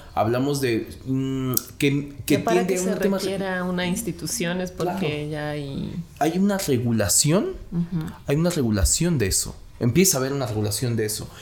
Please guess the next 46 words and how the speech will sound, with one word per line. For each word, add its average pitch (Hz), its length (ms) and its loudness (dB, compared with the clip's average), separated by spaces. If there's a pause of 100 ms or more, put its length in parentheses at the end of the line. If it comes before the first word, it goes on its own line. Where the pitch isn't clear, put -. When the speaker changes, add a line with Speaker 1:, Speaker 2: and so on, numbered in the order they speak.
(120)
Speaker 1:
Empieza 147 220 4
a - 20 4
haber 165 120 2
una - 80 2
apertura, 117 380 -2 (160)
que - 80 -2
era 135 40 2
un 123 80 2
poco 123 140 -2
lo 110 100 0
que 107 60 -2
Speaker 2:
Sí. 98 80 0
Speaker 1:
decíamos, 107 280 0
¿no? 143 140 -2 (260)
Entonces - 160 2
yo 196 60 4
creo 214 100 0
que 220 80 0
eso 220 100 0
es 208 160 -2
una 180 200 2
palabra 131 320 0
clave. 151 340 0 (160)
Creo 139 220 2
que 147 80 -2
al 135 80 0
momento 123 380 0
que 120 120 -2
más 120 200 0
personas 135 420 -2
dicen, 127 280 0
"A 120 60 0
ver, 147 140 2
¿esto 151 240 -4
qué 117 200 0
es?", - 240 -4 (260)
y - 60 0
se 123 100 2
empieza, 127 680 0
se - 120 0
empiezan 135 280 0
a 127 60 0
derribar 110 380 0
mitos 127 540 -2 (300)
a 113 140 0
medida... 123 680 2